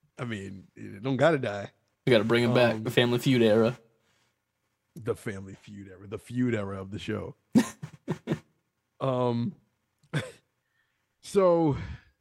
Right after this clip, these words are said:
Speaker 1: yeah. I, I, I gotta re-, I gotta, I need redemption.
Speaker 2: Twenty twenty-three, man.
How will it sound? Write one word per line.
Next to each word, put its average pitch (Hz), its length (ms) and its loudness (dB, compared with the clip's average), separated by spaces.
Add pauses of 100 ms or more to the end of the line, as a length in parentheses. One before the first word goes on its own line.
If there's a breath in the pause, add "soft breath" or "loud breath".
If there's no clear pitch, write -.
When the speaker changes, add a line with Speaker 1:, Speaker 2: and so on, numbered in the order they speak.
(540)
Speaker 1:
yeah. 135 440 0 (1500)
I, 127 80 -14 (320)
I, 139 40 -4 (160)
I 131 100 -2
gotta 135 220 2
re-, 123 240 -2
I 123 120 0
gotta, 127 360 0 (120)
I 117 40 -6
need 127 200 -4
redemption. 110 680 -6 (420)
Speaker 2:
Twenty 120 200 2
twenty-three, 135 360 4
man. 143 260 4